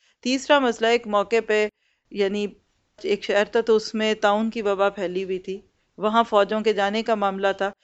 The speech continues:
حضرت عمر نے کہا، "پھر بھی جائیں گی فوجیں۔" تو ایک صحابی تھے، عبد الرحمن بن عوف تھے غالباً، "حضرت عمر، نہیں جائیں گی فوجیں۔"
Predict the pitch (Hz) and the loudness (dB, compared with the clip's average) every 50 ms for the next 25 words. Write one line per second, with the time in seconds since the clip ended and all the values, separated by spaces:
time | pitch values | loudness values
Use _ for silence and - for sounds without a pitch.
0 | _ _ - - 214 226 240 233 247 226 226 240 240 254 254 262 262 254 269 277 | _ _ -6 -4 0 0 0 2 2 0 0 2 2 0 0 0 0 0 0 -2
1 | 247 269 277 233 226 202 202 202 196 202 196 196 170 165 151 170 160 139 _ _ | -2 -2 0 2 2 0 0 -2 -6 -6 -6 -6 -6 -6 -6 -10 -12 -12 _ _
2 | _ _ _ _ _ _ _ - 180 190 185 185 - - 202 190 202 202 208 240 | _ _ _ _ _ _ _ -6 -6 -6 -6 -6 -10 -8 -6 -4 -4 -4 -6 -4
3 | 233 247 226 190 196 220 208 208 208 190 190 190 202 208 196 208 196 196 202 208 | -2 -2 -2 0 0 0 0 0 -2 -2 -4 -4 -4 -4 -6 -6 -2 -2 -2 -2
4 | 202 - 220 190 180 180 180 180 170 208 220 - _ _ _ - - 185 185 - | -2 -4 -4 -4 -2 -4 -4 -4 -6 -6 -10 -10 _ _ _ -12 -10 -10 -8 -8
5 | - 185 185 185 208 202 202 208 208 247 269 262 269 320 320 370 349 330 294 254 | -6 -6 -2 -2 -2 -2 -2 -2 -4 -2 -2 -2 -2 -2 -2 -2 -2 0 0 -2
6 | 247 - 220 190 180 - 175 | -2 0 0 0 0 -2 -6